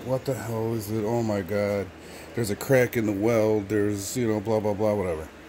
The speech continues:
All right. There's a leak.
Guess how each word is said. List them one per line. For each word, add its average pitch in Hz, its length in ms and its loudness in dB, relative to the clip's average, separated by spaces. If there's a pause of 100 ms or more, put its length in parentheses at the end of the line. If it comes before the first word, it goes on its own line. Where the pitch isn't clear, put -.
(720)
All 117 80 0
right. 101 220 -2 (1900)
There's 123 180 4
a 131 80 10
leak. 127 320 0